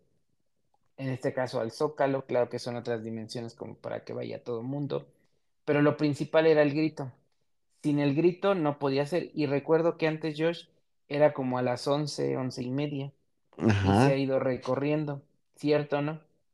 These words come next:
Speaker 2: Así es, se ha ido recorriendo, y ya, o han empe-, o empiezan las festividades antes, ¿no?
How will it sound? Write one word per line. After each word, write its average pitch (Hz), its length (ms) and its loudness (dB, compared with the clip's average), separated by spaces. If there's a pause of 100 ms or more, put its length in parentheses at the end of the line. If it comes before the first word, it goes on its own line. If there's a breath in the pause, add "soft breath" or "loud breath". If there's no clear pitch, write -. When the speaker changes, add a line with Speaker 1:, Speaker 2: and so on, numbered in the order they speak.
Speaker 2:
Así 104 340 4
es, 120 120 6
se - 100 6
ha 107 60 8
ido 117 220 8
recorriendo, 110 880 6 (1400)
y 131 140 6
ya, 107 220 10
o 104 560 6
han 107 140 6
empe-, 107 340 2
o 101 200 4
empiezan 104 460 2
las 92 180 0
festividades 92 760 0
antes, 123 420 -2
¿no? 156 240 -2